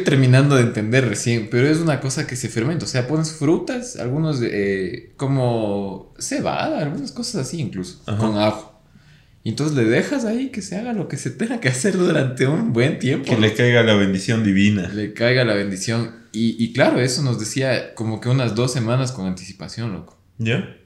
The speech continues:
Speaker 1: Que estoy haciendo la chicha, que sí, que tienen que venir, mijos, porque estoy haciendo la chicha. Y yo, así que será esa huevada.
Speaker 2: <laughs>
Speaker 1: Caso es que ya saca su jarra y con cosas flotando, ¿no?
Speaker 2: Claro.
Speaker 1: Y yo decía, "Ya, probemos". Y olía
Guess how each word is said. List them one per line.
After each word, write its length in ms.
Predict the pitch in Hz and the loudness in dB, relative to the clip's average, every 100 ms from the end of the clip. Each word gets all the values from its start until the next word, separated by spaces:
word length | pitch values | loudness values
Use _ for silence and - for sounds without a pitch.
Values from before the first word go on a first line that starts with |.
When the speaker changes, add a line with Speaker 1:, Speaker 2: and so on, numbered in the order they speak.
| - | -18
Speaker 1:
Que 120 | 92 | -16
estoy 280 | - 110 113 | -10 -4 -4
haciendo 340 | 110 117 127 | -4 -4 -2
la 200 | 101 85 | -4 -8
chicha, 360 | - 160 - 123 | -12 -12 -12 -14
que 100 | - | -14
sí, 200 | - 127 | -16 -14
que 100 | - | -16
tienen 320 | - 127 123 | -8 -4 -2
que 140 | 123 113 | -2 -4
venir, 520 | 101 107 175 208 143 | -4 -2 -2 0 -2
mijos, 400 | 160 214 - - | -4 -6 -10 -16
porque 300 | - - - | -14 -14 -14
estoy 240 | - 170 | -8 -4
haciendo 340 | 131 185 240 147 | -4 -4 -6 -6
la 200 | 113 120 | -6 -8
chicha. 360 | - - - | -8 -8 -6
Y 40 | 110 | -6
yo, 80 | 123 | -8
así 180 | - - | -10 -16
que 80 | |
será 320 | - - 117 127 | -14 -8 -6 -6
esa 240 | - - | -8 -8
huevada. 1080 | - 101 82 101 123 123 101 123 110 - - 151 - 147 127 | -4 -4 -4 -4 -4 -2 0 0 -2 -4 -2 0 2 0 -2
Speaker 2:
<laughs> 420 | 240 240 - - | -2 -4 -6 -8
Speaker 1:
Caso 300 | - 127 139 | 0 0 2
es 60 | 131 | -2
que 200 | 127 110 | 2 4
ya 200 | 117 123 | 6 6
saca 340 | 120 123 127 | 6 2 2
su 160 | 123 110 | -2 -2
jarra 440 | - 113 123 120 | 0 2 4 4
y 100 | 104 | 2
con 200 | - 104 | -2 -8
cosas 380 | 95 101 113 117 | -6 -8 -6 -8
flotando, 540 | - 90 92 104 120 90 | -6 -8 -2 0 0 -2
¿no? 300 | 87 90 - - - | -6 -10 -14 -20 -8
Speaker 2:
Claro. 380 | 104 101 98 95 - - - - - - | 2 4 4 2 -10 -20 -20 -20 -20 -16
Speaker 1:
Y 80 | 95 | -10
yo 100 | 107 | -8
decía, 360 | 104 113 113 | -8 -8 -8
"Ya, 160 | 139 320 - - | -8 -10 -12 -8
probemos". 680 | 120 107 117 120 - - - - - | -2 0 2 0 -2 -16 -20 -20 -4
Y 180 | 123 127 | 2 6
olía 720 | 123 127 165 - - - - | 6 6 6 4 0 -6 -20